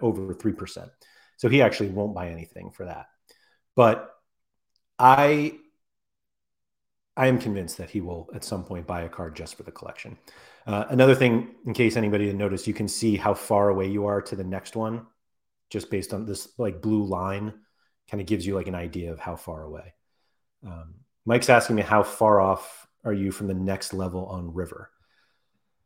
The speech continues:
I think I'm pretty far, to be honest. Um, like, I'm at a hundred and eighty of two fifty, so I need seventy more points. And given that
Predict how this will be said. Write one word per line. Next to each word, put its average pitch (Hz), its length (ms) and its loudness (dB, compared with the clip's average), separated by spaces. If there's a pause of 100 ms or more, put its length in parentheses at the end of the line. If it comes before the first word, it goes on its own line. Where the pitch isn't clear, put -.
(680)
I 127 60 -2
think 170 200 6
I'm 185 140 6
pretty 117 320 4
far, 131 580 4 (840)
to 139 100 -6
be 131 140 0
honest. 131 560 -2 (420)
Um, 101 800 -4 (2000)
like, 113 260 4 (1300)
I'm 127 140 4
at 117 100 8
a 113 140 4
hundred 135 200 6
and 123 220 0
eighty 120 400 2
of - 220 -6
two 117 200 -2
fifty, 110 360 -2
so 117 120 -4
I 113 40 2
need 117 140 0
seventy 123 580 0
more 107 200 2
points. 110 600 -6 (100)
And 107 160 -6
given 117 260 2
that 107 400 0